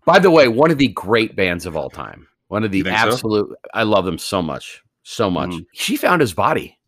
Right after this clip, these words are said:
Speaker 1: They were in, like, divorce proceedings, and she
Speaker 2: That
Speaker 1: found
Speaker 2: took
Speaker 1: his
Speaker 2: a turn. That took a turn,
Speaker 1: She
Speaker 2: didn't it?
Speaker 1: found the shit out of him.
Speaker 2: Going from praising the Cars to "she found his body!" exclamation point. <laughs>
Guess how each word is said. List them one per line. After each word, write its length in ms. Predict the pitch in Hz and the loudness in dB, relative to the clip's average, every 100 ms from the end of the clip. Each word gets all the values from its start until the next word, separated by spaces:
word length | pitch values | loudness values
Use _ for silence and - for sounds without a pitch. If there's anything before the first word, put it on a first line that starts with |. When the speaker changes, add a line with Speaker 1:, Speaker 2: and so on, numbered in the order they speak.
| _ | _
Speaker 1:
They 120 | 90 117 | -2 0
were 100 | 120 | 2
in, 140 | 110 | 0
like, 160 | 101 95 | -4 -6
divorce 400 | 90 95 139 - | -6 0 0 0
proceedings, 580 | 98 - 80 71 71 71 | -12 -10 -8 -8 -12 -14
and 100 | - | -12
she 120 | 117 | -8
Speaker 2:
That 60 | 120 | -6
Speaker 1:
found 140 | 104 | -4
Speaker 2:
took 120 | 104 | -4
Speaker 1:
his 40 | 90 | -6
Speaker 2:
a 40 | |
turn. 420 | 78 87 85 87 95 _ | -10 -8 -8 -10 -16 _
That 160 | 101 - | -16 -12
took 160 | 92 80 | -12 -12
a 60 | |
turn, 260 | - 85 80 | -12 -10 -8
Speaker 1:
She 100 | 85 | -8
Speaker 2:
didn't 140 | - 110 | -6 -2
it? 40 | |
Speaker 1:
found 240 | 107 117 101 | -2 0 -2
the 60 | |
shit 280 | - - 113 | -4 -2 0
out 140 | 87 78 | 0 -2
of 100 | 76 | -6
him. 280 | 76 76 - _ _ _ - _ _ _ _ - - | -10 -14 -18 _ _ _ -20 _ _ _ _ -20 -16
Speaker 2:
Going 240 | - 107 107 | -4 -2 -2
from 320 | 107 95 85 - | -2 -4 -6 -10
praising 340 | - 113 117 110 | -2 0 2 0
the 80 | - | -2
Cars 340 | 113 110 104 | 0 0 0
to 120 | - | -4
"she 280 | 104 - 110 | -4 -2 -4
found 300 | - 104 113 | -2 -2 0
his 120 | 98 82 | -2 -6
body!" 540 | 95 98 95 82 80 - | -2 0 0 -6 -10 -6
exclamation 720 | 92 - 90 85 92 - 87 | -6 -6 -10 -6 -6 -8 -14
point. 300 | - - - _ _ _ _ _ _ | -16 -20 -20 _ _ _ _ _ _
<laughs> 60 | - | -16